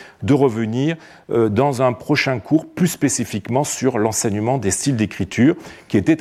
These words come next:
indispensable dans tous les métiers qui s'appuient sur l'écrit. Et notre élève, euh, finalement, il est plutôt bien arrivé, parce que quand on regarde ça, on se dit, bah, ça, ça pourrait très bien être un,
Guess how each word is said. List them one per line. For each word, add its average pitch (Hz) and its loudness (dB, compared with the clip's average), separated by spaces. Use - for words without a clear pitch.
indispensable 107 -4
dans 120 0
tous 123 -2
les 117 6
métiers 95 -2
qui 123 -8
s'appuient 95 -6
sur 107 -2
l'écrit. 92 -4
Et 240 4
notre 175 0
élève, 170 0
euh, 123 4
finalement, 185 2
il 196 4
est 147 6
plutôt 151 0
bien 160 0
arrivé, 139 -4
parce - -12
que 135 -6
quand 131 -8
on 147 0
regarde 113 0
ça, 185 -6
on 233 -8
se 95 -14
dit, 143 -4
bah, 107 -2
ça, 87 -2
ça - -4
pourrait 101 0
très - -8
bien 110 -2
être 156 -6
un, 110 -2